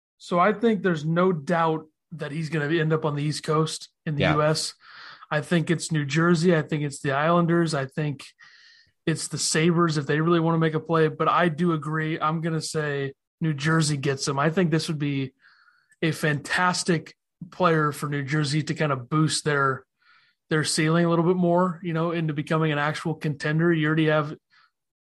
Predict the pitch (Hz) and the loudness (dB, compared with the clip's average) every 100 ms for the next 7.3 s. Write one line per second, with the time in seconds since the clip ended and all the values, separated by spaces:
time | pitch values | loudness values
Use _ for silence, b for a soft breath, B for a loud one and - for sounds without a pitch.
0 | - - 190 180 185 175 180 165 160 160 | -8 0 2 2 2 4 2 2 -2 0
1 | 160 156 - 170 170 - 165 156 165 156 | 0 0 -4 -4 -6 -6 -2 2 2 0
2 | 139 160 147 156 160 156 147 139 147 156 | 0 -2 0 -2 0 0 -4 -4 -2 0
3 | 147 156 156 156 147 156 156 - 147 143 | 0 -4 -4 -6 -6 -2 -4 -2 -4 0
4 | 143 156 175 170 160 B B - 170 160 | 0 0 0 0 -2 B B -4 -2 2
5 | 170 160 165 - 165 165 165 165 156 151 | 2 2 0 0 2 2 2 0 -2 -2
6 | - 170 170 156 165 160 151 156 151 160 | -2 -4 -4 -4 0 0 0 -2 -2 -2
7 | - 165 151 | 0 0 0